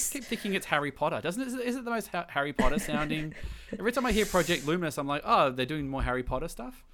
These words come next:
Speaker 2: Hmm.
Speaker 1: It just sounds like a Harry Potter th-, name, like a spell.
Speaker 2: Yeah,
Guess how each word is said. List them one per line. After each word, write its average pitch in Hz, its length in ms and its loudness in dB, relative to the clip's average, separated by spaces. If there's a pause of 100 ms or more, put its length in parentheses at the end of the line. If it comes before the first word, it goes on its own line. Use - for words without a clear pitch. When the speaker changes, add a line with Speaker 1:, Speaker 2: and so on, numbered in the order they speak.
(440)
Speaker 2:
Hmm. 190 280 0
Speaker 1:
It 196 60 -8
just - 140 0
sounds 165 160 2
like 160 100 2
a 143 60 -4
Harry 135 200 2
Potter 139 240 -2
th-, - 200 -12
name, 101 340 -8
like 110 140 -10
a 117 60 -8
spell. 101 440 2 (680)
Speaker 2:
Yeah, 190 340 2